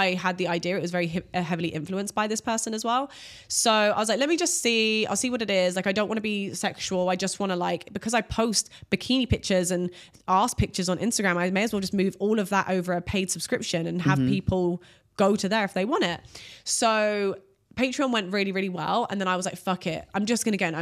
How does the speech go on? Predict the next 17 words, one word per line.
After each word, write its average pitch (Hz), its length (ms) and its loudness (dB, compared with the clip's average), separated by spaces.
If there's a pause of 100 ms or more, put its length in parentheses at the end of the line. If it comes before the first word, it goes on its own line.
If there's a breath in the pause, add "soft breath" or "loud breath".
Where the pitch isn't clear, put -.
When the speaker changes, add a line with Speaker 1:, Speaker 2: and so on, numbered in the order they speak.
Speaker 1:
OnlyFans." 170 340 -2
So 185 160 -2
March 202 380 0
twenty 196 240 -2
twenty, 185 500 -2
just 196 220 -2
before - 180 -4
we 190 80 2
went 160 140 -2
into 175 160 -4
lockdown, 165 340 -4
that's - 180 -8
when 175 80 -4
I 156 60 -4
got 156 180 -4
O 160 140 0
F. - 260 -6